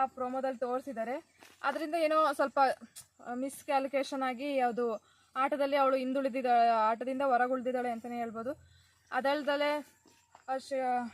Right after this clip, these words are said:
ಅಶ್ವಿನಿ ಗೌಡ ಅದ-, ಅದನ್ನ ಬೇಳೆ ಬೇಯಿಸ್ಕೊಳಕ್ಕೆ ಹೋಗಿದ್ದಾಳೆ ಅಂತಲೇ ಹೇಳ್ಬೋದು. ಯಾಕಪ್ಪ ಅಂತ ಅಂದ್ರೆ ಅವಳು ಹಿಂದುಳಿದಿರೋದ್ರಿಂದ ಬೇಜಾರಾಗಿದ್ದಾಳೆ. ಅದನ್ನ ಅವಳ ಹತ್ರ ಇನ್ನೋಸ್ಕರ, ಆ,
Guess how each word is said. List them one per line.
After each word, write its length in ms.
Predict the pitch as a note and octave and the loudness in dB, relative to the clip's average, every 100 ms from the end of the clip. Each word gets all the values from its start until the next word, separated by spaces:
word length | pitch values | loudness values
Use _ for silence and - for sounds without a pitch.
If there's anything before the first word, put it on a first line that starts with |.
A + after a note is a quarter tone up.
| - | -10
ಅಶ್ವಿನಿ 360 | C4+ D4+ D#4 | -10 -6 -2
ಗೌಡ 240 | C#4 C#4 D4 | 2 2 2
ಅದ-, 500 | D4+ C4 A3 B3+ A#3+ - _ - | 2 2 2 -2 -2 -10 _ -4
ಅದನ್ನ 300 | C4+ C4+ D#4 D#4+ | -4 -2 -2 2
ಬೇಳೆ 280 | C4+ C#4+ | 4 4
ಬೇಯಿಸ್ಕೊಳಕ್ಕೆ 460 | D4 D4+ C#4+ C#4 C#4+ | 2 0 -2 -2 2
ಹೋಗಿದ್ದಾಳೆ 380 | C4 C4 B3+ B3 | 2 2 0 0
ಅಂತಲೇ 260 | B3 B3 | -2 -4
ಹೇಳ್ಬೋದು. 340 | B3+ B3 A#3 A#3+ | -4 -4 -4 -2
ಯಾಕಪ್ಪ 360 | A#3 B3 A#3 | -2 -2 -4
ಅಂತ 160 | B3 A#3+ | -4 -2
ಅಂದ್ರೆ 360 | A#3+ A#3+ C4+ - _ _ - | -2 -2 -4 -6 _ _ 0
ಅವಳು 240 | C#4 C#4 | 4 4
ಹಿಂದುಳಿದಿರೋದ್ರಿಂದ 760 | D4 C#4 D4+ D4+ C#4+ C#4+ C4+ C#4 | 2 2 2 2 4 4 4 2
ಬೇಜಾರಾಗಿದ್ದಾಳೆ. 840 | B3 B3+ B3+ C#4 C4 B3 B3 B3+ | 2 2 2 4 4 2 0 4
ಅದನ್ನ 300 | C#4+ C4 B3+ B3+ A#3+ - _ _ _ - | 4 4 2 2 0 -4 _ _ _ 2
ಅವಳ 140 | C#4+ | 4
ಹತ್ರ 200 | D4 - E4 - C4 | 4 4 4 4 0
ಇನ್ನೋಸ್ಕರ, 440 | C4+ - - C4 E4+ - - - - D4 | -4 -4 -4 0 0 0 -12 -18 -16 -12
ಆ, 100 | - | 0